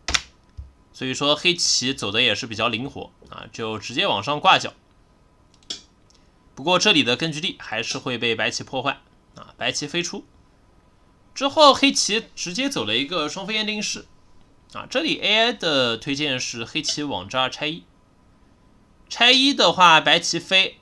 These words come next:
把黑棋分断，然后黑棋就直接安定。这样的话，白棋其实两边都要补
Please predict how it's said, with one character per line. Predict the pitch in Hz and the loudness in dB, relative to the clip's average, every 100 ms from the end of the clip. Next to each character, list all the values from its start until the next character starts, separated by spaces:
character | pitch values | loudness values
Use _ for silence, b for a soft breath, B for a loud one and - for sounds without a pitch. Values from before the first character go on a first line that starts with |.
| - | -6
把 | 120 | -4
黑 | 113 147 | -2 -4
棋 | 139 | -8
分 | - 160 | -6 -4
断， | 175 - - | -2 -4 -6
然 | 117 | -6
后 | 113 131 | -2 -4
黑 | 127 135 | -4 -6
棋 | - - 113 | -6 -6 -6
就 | 107 123 113 | -6 -4 -4
直 | 107 117 | -6 -10
接 | 110 143 - _ _ _ | -2 -2 -2 _ _ _
安 | 147 | -8
定。 | 156 180 - - _ _ _ _ _ _ - - _ _ - | -8 -10 -16 -16 _ _ _ _ _ _ -20 -20 _ _ -6
这 | 247 | 2
样 | 240 | 4
的 | 196 | 6
话， | 190 160 | 6 8
白 | 156 | 6
棋 | 180 - 175 | 4 -2 -4
其 | - | -6
实 | 170 180 | -6 -4
两 | 151 92 | -4 -4
边 | 110 143 | -6 -6
都 | 160 | -4
要 | 151 | -4
补 | - | -6